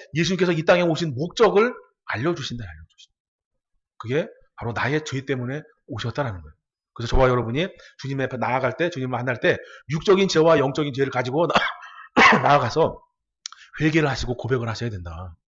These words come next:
여러분, 새신자와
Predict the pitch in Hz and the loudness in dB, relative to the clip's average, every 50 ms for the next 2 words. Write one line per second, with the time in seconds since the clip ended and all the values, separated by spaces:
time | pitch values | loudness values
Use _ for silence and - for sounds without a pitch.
0 | _ _ _ _ _ _ _ _ _ _ _ _ _ _ _ _ _ 117 117 113 | _ _ _ _ _ _ _ _ _ _ _ _ _ _ _ _ _ -6 -4 -2
1 | 113 135 127 90 - _ _ _ _ _ _ _ _ _ - - - - 208 - | -2 -4 -6 -6 -10 _ _ _ _ _ _ _ _ _ -16 -10 -8 -6 -6 -4
2 | - 208 190 170 156 135 127 123 123 139 131 98 - | -4 -4 -2 0 0 0 0 -2 -2 -4 -4 -6 -8